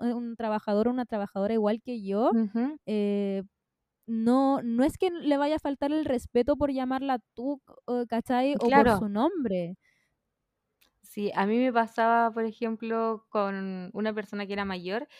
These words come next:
Speaker 2: que claro, como que tenía la confianza para llamarla de tú, pero como que
Speaker 1: <laughs>
Speaker 2: si la trataba de usted era raro, pero yo sabía que
Speaker 1: Mm.
Speaker 2: llamarla tú estaba mal, porque yo era muy, muy, muy joven en comparación a ella,
Speaker 1: <laughs>
Speaker 2: entonces era como,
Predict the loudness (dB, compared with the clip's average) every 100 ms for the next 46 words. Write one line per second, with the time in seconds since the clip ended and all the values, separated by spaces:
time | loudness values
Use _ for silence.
0 | -20 -20 _ -4 0 0 -2 -2 0 0
1 | -2 -2 0 0 0 2 2 0 0 0
2 | 0 0 0 0 -2 0 0 0 0 -2
3 | -2 -4 _ _ _ 4 8 8 6 -2
4 | -2 -2 0 0 -2 -6 -8 -10 _ _
5 | _ -8 -2 0 2 0 4 6 4 0
6 | 0 2 4 2 2 2 2 4 2 -2
7 | -6 -2 -2 -2 -4 -4 -2 0 0 2
8 | 2 2 2 2 2 0 -2 0 4 4
9 | 4 2 0 0 -4 -6 -4 0 2 2
10 | 2 2 0 0 -2 0 4 6 4 0
11 | 0 4 4 4 4 6 6 8 6 4
12 | 0 2 0 2 0 -2